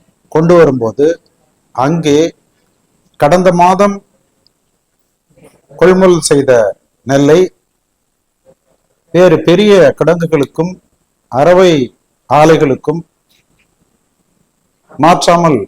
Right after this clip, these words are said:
இருப்பதால் தற்போது கொண்டு வருகின்ற நெல்லுக்கு அங்கே இடமில்லாமல் போகிறது. எனவே அங்கே முன்னரே இருக்கின்ற நெல்லை உடனடியாக பெரிய சேமிப்பு கிடங்குகளுக்கும்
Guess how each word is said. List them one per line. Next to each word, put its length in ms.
இருப்பதால் 580
தற்போது 400
கொண்டு 220
வருகின்ற 320
நெல்லுக்கு 480
அங்கே 200
இடமில்லாமல் 640
போகிறது. 460
எனவே 340
அங்கே 320
முன்னரே 420
இருக்கின்ற 400
நெல்லை 320
உடனடியாக 560
பெரிய 260
சேமிப்பு 400
கிடங்குகளுக்கும் 680